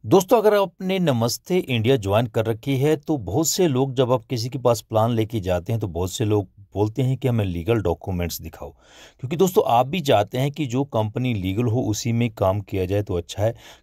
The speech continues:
क्योंकि दोस्तों, जो अनलीगल कंपनी रहती है, उसका पता नहीं रहता कब बोरिया बिस्तरा बांध के अपना समेट के चल दे। तो दोस्तों, आप जब कि किसी को लीगल डॉक्यूमेंट्स नमस्ते इंडिया का दिखाते हैं,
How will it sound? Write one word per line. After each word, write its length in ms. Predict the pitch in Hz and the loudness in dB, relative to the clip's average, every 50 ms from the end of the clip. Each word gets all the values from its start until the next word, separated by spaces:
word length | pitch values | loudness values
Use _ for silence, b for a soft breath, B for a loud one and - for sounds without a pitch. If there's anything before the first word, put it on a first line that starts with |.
| _ | _
क्योंकि 280 | - 139 143 143 180 175 | -2 -2 0 0 0 0
दोस्तों, 420 | 139 151 160 147 - - 180 175 | 2 2 0 0 0 0 0 0
जो 120 | 151 160 165 | 2 2 0
अनलीगल 560 | - - - 135 151 156 139 143 127 135 127 | 0 -2 -2 0 0 2 0 0 0 0 -2
कंपनी 420 | 113 - 117 104 98 - 120 120 | -2 -2 -4 -2 -2 -2 -2 -2
रहती 300 | 107 95 98 92 - - | 0 -2 -2 -4 -4 -4
है, 60 | 117 | -4
उसका 220 | 113 107 - - 110 | -4 -4 -2 -4 -4
पता 260 | - - 95 - 120 | -2 -4 -4 -2 0
नहीं 80 | 117 113 | 0 0
रहता 200 | 110 110 - 120 | 0 0 -2 -4
कब 220 | 104 - 117 113 | -2 -4 -4 -4
बोरिया 420 | 101 98 95 104 104 101 107 113 | -4 -4 -2 -2 0 2 0 0
बिस्तरा 340 | 104 95 101 - - 101 104 | 0 -2 -4 -4 -2 -2 -2
बांध 260 | 92 90 92 90 85 | 0 0 -2 -4 -4
के 120 | 82 85 85 | -4 -6 -8
अपना 220 | 80 - 104 117 | -8 -6 -6 -6
समेट 300 | 123 - - 92 87 82 | -6 -6 -8 -8 -10 -10
के 160 | - - 135 | -8 -10 -10
चल 320 | 117 - - 92 80 76 73 | -10 -6 -6 -6 -6 -6 -8
दे। 180 | 71 78 80 B B B B B B B B | -10 -10 -10 B B B B B B B B
तो 80 | - 175 | -4 -2
दोस्तों, 340 | 139 185 180 - 208 208 180 | 0 0 2 2 2 4 6
आप 160 | 165 165 147 | 4 4 2
जब 240 | 139 175 170 143 143 - | 0 -2 -4 -4 -6 -14
कि 180 | 175 196 185 | -14 -12 -10
किसी 300 | 147 160 160 117 151 160 | -8 -8 -6 -6 -6 -6
को 220 | 147 - 147 156 156 | -6 -4 -4 -2 -2
लीगल 360 | 120 104 107 107 139 143 120 | -2 -2 -2 0 0 2 2
डॉक्यूमेंट्स 540 | 107 104 104 - 131 127 123 123 120 - - | 2 2 2 0 -2 -2 -2 -2 -2 -4 -6
नमस्ते 520 | - 110 104 107 110 - - - 120 107 | -4 -2 -2 -2 -4 -4 -6 -4 -4 -2
इंडिया 180 | 104 101 107 113 | 0 0 0 0
का 140 | 113 - | 0 0
दिखाते 460 | 101 87 87 - 85 82 82 - - 117 | -2 -2 -6 -6 -6 -8 -6 -6 -4 -4
हैं, 200 | 101 107 120 | -2 -2 -4